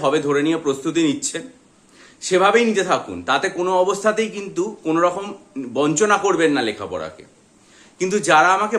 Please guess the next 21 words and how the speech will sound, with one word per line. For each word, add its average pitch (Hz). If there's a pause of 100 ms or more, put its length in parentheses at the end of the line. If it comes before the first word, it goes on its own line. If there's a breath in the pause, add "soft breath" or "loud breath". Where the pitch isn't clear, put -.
বারবার 156
করে 208 (100)
জিজ্ঞাসা 185 (100)
করছেন, 117 (540 soft breath)
আজকের 160
ভিডিওটা 196
মূলত 175 (140)
তাদের 160
জন্য। 147 (600)
অন্যরা 185 (220)
দেখবেন 190
না, 208
আপনারা 180
মন 147 (100)
দিয়ে 165
লেখাপড়া 113
করুন। 76 (1040 soft breath)
ভিডিওতে 226 (280)
এটা 214
খুব 233 (100)
স্পষ্ট 165